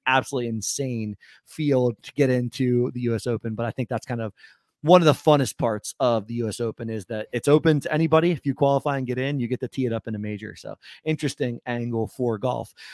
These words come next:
Uh, but yeah, speaking of national opens, let's get into the R B C, the Canadian Open. Rory won this event last year. He's back to defend his title, which I think is probably a big reason why Rory's playing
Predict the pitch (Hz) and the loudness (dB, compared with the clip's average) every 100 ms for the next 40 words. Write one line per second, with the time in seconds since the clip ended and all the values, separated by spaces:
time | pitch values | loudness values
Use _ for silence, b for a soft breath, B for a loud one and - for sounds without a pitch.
0 | B 123 117 110 107 - 143 156 208 131 | B 2 4 2 4 8 8 8 6 6
1 | - 180 160 170 160 135 151 156 160 - | 2 -4 -2 2 2 2 4 6 6 6
2 | 143 - 160 151 151 143 - 151 147 - | 0 4 4 4 2 0 0 0 0 -2
3 | 147 147 151 - 147 143 139 - 143 139 | -2 -2 -2 0 2 2 0 -6 -4 0
4 | 139 131 - 160 156 143 123 131 139 143 | 0 -2 -6 -4 -2 -2 -4 -4 -4 -2
5 | 151 139 139 143 135 135 B B B 143 | 0 0 0 0 -2 -4 B B B 2
6 | 190 185 165 151 151 156 160 - 143 147 | 4 6 2 2 2 2 0 0 2 0
7 | 135 131 139 135 - 147 135 - 143 117 | 2 4 4 4 0 -2 -4 -4 -10 -6
8 | - 135 131 - - 156 143 127 123 - | 2 4 4 0 -8 -2 -2 -2 -6 -4
9 | 135 135 139 117 B B B 147 135 - | -2 -2 -4 -8 B B B 0 0 0
10 | 135 139 147 143 127 117 143 131 131 135 | 0 2 4 2 2 -2 -2 -2 0 2
11 | 127 107 131 117 127 131 131 123 120 120 | 0 0 -2 -2 -4 -2 0 2 2 2
12 | 127 127 117 104 - 147 135 131 | 0 -2 -2 -6 -6 -2 -2 -4